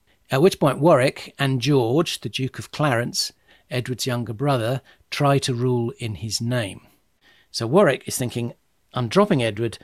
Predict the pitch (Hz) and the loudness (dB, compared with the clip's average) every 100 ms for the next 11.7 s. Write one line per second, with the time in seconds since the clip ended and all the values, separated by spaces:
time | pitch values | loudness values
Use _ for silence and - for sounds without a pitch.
0 | _ - 120 - 147 131 123 117 110 104 | _ -4 0 2 4 4 2 0 -2 -2
1 | 127 113 107 - 104 - _ - 139 143 | 0 0 -2 -6 -8 -10 _ -4 0 0
2 | 139 123 120 104 170 196 175 123 110 113 | 0 0 0 0 4 6 4 0 -4 -6
3 | - 120 165 - 117 95 104 104 - 110 | -4 0 0 -2 -6 -6 -6 -6 -6 -6
4 | - - _ _ - - 113 113 - 127 | -6 -10 _ _ -8 -4 -2 -4 -2 0
5 | 117 104 - 98 - 101 101 98 90 _ | 0 0 -4 -4 -10 -10 -10 -10 -12 _
6 | _ 113 107 98 101 - 110 - - - | _ -6 -4 -6 -8 -6 -6 -8 -14 -20
7 | _ _ _ _ - 190 180 190 - 147 | _ _ _ _ 2 4 6 4 2 0
8 | 139 123 113 110 107 101 98 - - _ | 0 -2 -2 -4 -4 -6 -10 -14 -20 _
9 | _ _ - 143 156 - 147 131 - 123 | _ _ -2 2 4 4 2 0 -2 -4
10 | 113 117 120 120 - - - _ - 113 | -2 0 0 -2 -4 -10 -10 _ -14 -8
11 | - 123 107 - 107 107 | -2 -2 -2 -6 -8 -10